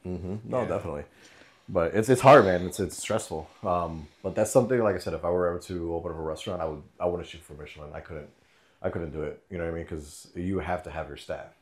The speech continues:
Speaker 1: like,
Speaker 2: Yeah.
Speaker 1: in the same ballgame, you know, to
Speaker 2: Same
Speaker 1: do,
Speaker 2: page,
Speaker 1: you
Speaker 2: same
Speaker 1: know.
Speaker 2: direction.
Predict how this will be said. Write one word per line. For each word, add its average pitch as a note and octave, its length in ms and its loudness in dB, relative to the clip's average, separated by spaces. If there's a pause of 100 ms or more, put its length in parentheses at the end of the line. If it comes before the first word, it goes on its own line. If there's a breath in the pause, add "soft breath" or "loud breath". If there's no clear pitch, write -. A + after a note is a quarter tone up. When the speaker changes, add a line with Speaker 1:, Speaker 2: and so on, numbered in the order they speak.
(340)
Speaker 1:
like, E2 240 -4
Speaker 2:
Yeah. A2+ 260 -4 (120)
Speaker 1:
in G2 160 -2
the F#2 60 -4
same F2 240 -4
ballgame, D#2 400 -6 (520 soft breath)
you F2+ 80 -10
know, D#2 140 -6
to - 200 -10
Speaker 2:
Same A2+ 180 -2
Speaker 1:
do, F#2+ 80 -6
Speaker 2:
page, B2+ 420 0
Speaker 1:
you F#2+ 80 -4
Speaker 2:
same F2 160 -2
Speaker 1:
know. - 60 0
Speaker 2:
direction. B2+ 480 -2